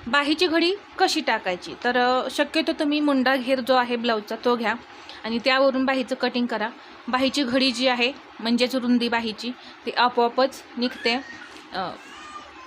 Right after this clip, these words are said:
ब्लाऊजचा मुंडा घेर जर जास्त असेल आणि तुम्ही जर छातीवरून बाहीची कटिंग केली तर बाही तुमची कमी पडू शकते. त्यासाठी पहा,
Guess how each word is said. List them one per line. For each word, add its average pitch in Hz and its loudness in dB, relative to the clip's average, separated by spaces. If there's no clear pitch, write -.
ब्लाऊजचा 254 4
मुंडा 254 2
घेर 254 0
जर 262 4
जास्त 262 2
असेल 254 0
आणि 220 -4
तुम्ही 247 0
जर 262 2
छातीवरून 247 -2
बाहीची 247 0
कटिंग 254 0
केली 247 0
तर 240 -2
बाही 240 0
तुमची 254 -4
कमी 254 2
पडू 262 2
शकते. 254 -4
त्यासाठी 240 -4
पहा, 247 0